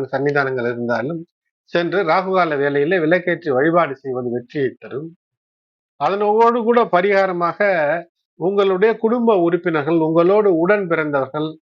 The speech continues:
உங்களுக்கு பிறந்தவர்கள், இவர்களோடு முரண்பாடு இல்லாமல் இருப்பது சிறப்பை ஏற்படுத்தும். பிரச்சனைகள் இருந்தால் சீர் செய்து கொள்வதற்கான காலம்,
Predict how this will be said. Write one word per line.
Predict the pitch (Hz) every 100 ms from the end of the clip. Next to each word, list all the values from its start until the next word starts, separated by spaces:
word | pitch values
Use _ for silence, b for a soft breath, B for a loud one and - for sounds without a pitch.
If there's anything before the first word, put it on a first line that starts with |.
| _ _ _
உங்களுக்கு | 170 196 208 196 202
பிறந்தவர்கள், | 170 160 160 151 143 170 -
இவர்களோடு | 165 190 180 190 220 208
முரண்பாடு | 165 180 196 196 185 156
இல்லாமல் | 143 165 165 120 123 170 180 _ _ _ _ _ _
இருப்பது | 151 208 185 170 151 240 240
சிறப்பை | _ - 185 185 170
ஏற்படுத்தும். | 139 131 131 120 - 196
பிரச்சனைகள் | 165 160 220 202 165 156
இருந்தால் | 147 156 202 196
சீர் | - 233 202
செய்து | 190 170
கொள்வதற்கான | 156 147 139 131 139 131 131
காலம், | 139 147 147